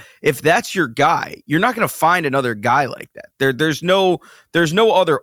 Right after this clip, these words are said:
archetype like that that you can go find. And so the, the, the thing is with Richardson for me is I don't think he's raw in the sense of doesn't know how to process, can't do things efficiently.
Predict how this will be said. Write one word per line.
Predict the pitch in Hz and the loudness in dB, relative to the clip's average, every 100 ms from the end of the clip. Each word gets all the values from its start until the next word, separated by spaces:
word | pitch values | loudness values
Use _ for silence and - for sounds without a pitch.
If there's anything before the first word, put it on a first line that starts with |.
| - | 0
archetype | 147 - 135 - 127 117 - | 0 2 -2 -2 -2 -2 -4
like | 123 120 - | -2 -2 0
that | 120 95 | -4 -4
that | |
you | 110 127 | -8 -6
can | 123 117 | -6 -8
go | 113 120 | -10 -10
find. | - 165 139 123 80 - _ _ _ 165 | 0 0 0 -4 -16 -20 _ _ _ -4
And | 156 | 0
so | 208 185 | 0 0
the, | 160 | -2
the, | 151 143 | -6 -4
the | 156 147 | -2 -2
thing | 165 214 196 | 0 0 0
is | 156 - | -2 -2
with | 135 120 | -4 0
Richardson | 143 143 127 - 110 | 0 0 -4 -4 -8
for | 117 | -4
me | 117 175 135 | -4 -2 -4
is | - 120 113 - | -2 -4 -6 -2
I | - | 0
don't | 233 247 - | 2 0 -2
think | 175 135 | -4 -4
he's | 156 117 139 | -6 -6 -8
raw | 120 117 127 135 135 - | -2 2 4 4 2 0
in | 123 | -4
the | 120 | -4
sense | - 127 127 - - | -4 -4 -4 -4 -2
of | 123 120 110 - _ _ - 107 | 0 0 -2 -10 _ _ -20 -2
doesn't | 151 147 139 - | 2 2 0 -2
know | 143 135 | 0 2
how | 127 127 | 2 0
to | 113 | -2
process, | - 123 123 127 131 120 117 - - _ _ | -6 -2 0 0 0 0 0 -6 -14 _ _
can't | - 147 147 127 | -4 -4 -4 -2
do | 139 131 | -2 -2
things | 135 131 110 | -4 -4 -6
efficiently. | 107 127 123 127 - 120 117 117 | -6 -2 -2 -4 -6 -4 -2 -4